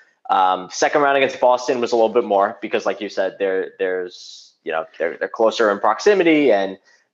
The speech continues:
they just, they're one of the original six teams, so there are a lot more fans. And, you know, not, let's not forget that Charlie McAvoy is a Bruin, and for those of you who don't know, he was born and raised in Long Beach, New York, not too far from here. So, of course, he had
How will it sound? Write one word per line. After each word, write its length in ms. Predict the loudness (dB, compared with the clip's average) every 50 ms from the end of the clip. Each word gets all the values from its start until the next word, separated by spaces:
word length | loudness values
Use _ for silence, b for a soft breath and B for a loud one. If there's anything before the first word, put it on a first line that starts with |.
| _
they 160 | -2 -2 0
just, 240 | 0 -4 -6 -4 -2
they're 100 | 0 0
one 160 | 2 0 0
of 60 | 0 0
the 120 | -2 -2
original 320 | 0 -2 -2 -2 -4 -6
six 300 | -6 -6 -8 -10 -10 -8
teams, 300 | -4 -2 0 0 0 -2
so 100 | -2 -4
there 180 | 0 2 2 4
are 40 | 4
a 80 | 4
lot 260 | 4 4 2 2 0 -2
more 120 | -2 -2
fans. 480 | 0 0 0 2 2 2 0 -2 -2 -6
And, 220 | -6 -8 -10 -14 -20 _ _ _ _ _ _ -2
you 100 | 0 0
know, 220 | 2 0 0 0
not, 340 | 0 -2 -2 -2 -6 -4 -2
let's 200 | -2 0 0 0
not 120 | -2 0 -2
forget 220 | 0 0 0 0 2
that 160 | 0 0 0
Charlie 300 | -2 -2 0 2 2 2
McAvoy 500 | 2 0 0 0 -2 -2 0 2 2 2
is 100 | 0 -2
a 60 | -4 -8
Bruin, 360 | -8 -6 -6 -6 -6 -8 -10
and 120 | -12 -12
for 100 | -12 -12
those 140 | -12 -12 -12
of 80 | -12 -12
you 60 | -10
who 80 | -10
don't 100 | -10 -6
know, 280 | -4 -2 -2 -2 -2 -4 B B B B B
he 180 | _ -6 -6 -6
was 120 | -6 -6
born 260 | -2 2 2 2 2
and 120 | 0 0 0
raised 280 | 2 2 2 0 -2
in 80 | -4 -4
Long 240 | -2 0 0 0 0
Beach, 260 | -4 -6 -6 -8 -10
New 60 | -10 -2
York, 380 | 0 2 2 2 2 0 -8 -14 _ _ _ _ -20 _ _ _ _ _ -6
not 200 | -4 -4 -4 -4
too 100 | -6 -8
far 240 | -4 0 0 0 0
from 180 | 0 -4 -10 -8
here. 300 | -6 -4 -2 -2 -2 -2
So, 320 | -4 -4 -4 -2 -2 -4
of 140 | -6 -6 -4
course, 240 | -4 -4 -4 -4 -6
he 80 | -6
had 160 | -6 -6 -6